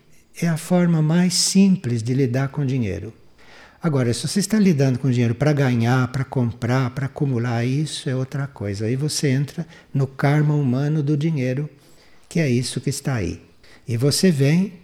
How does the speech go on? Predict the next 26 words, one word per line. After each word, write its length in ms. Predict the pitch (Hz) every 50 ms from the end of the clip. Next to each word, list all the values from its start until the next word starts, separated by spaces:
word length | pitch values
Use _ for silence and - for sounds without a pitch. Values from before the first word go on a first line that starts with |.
| _ _
o 140 | _ 131 131
que 160 | - - 185
as 120 | 185 185 -
pessoas 760 | - 185 160 - - - 135 131 120 113 110 101 - - -
que 880 | - - - 117 113 110 104 104 98 98 101 104 101 98 101 - - - - - _ _ - - - -
não 240 | 113 113 113 113 107
veem 280 | 98 104 104 104 107
assim 500 | 113 120 - - - 160 175 214 214 - - - _ _ _ _
fazem 580 | - - - - 123 117 127 143 151 147 160 165
por 180 | 156 - 170 151
dinheiro, 540 | 143 170 165 156 131 101 98 101 101 104
né? 160 | 104 131 160 170
O 60 | 147
que 160 | - - 139
elas 200 | 139 139 135 117
chegam 560 | - - - - 139 151 165 170 165 175 170
a 60 | 160
fazer 380 | 139 - 156 139 123 120 139 139
por 160 | 139 - 156
dinheiro. 420 | 135 135 147 127 101 95 98 - - - - - - - - - - - _
De 120 | - 127 120
forma 400 | - - 147 156 170 180 190 180
que 340 | - - 143 147 165 160 147
é 140 | 131 117 113
uma 140 | 120 127 123
aberração, 760 | 120 131 139 127 165 170 165 - - - 151 156 185 196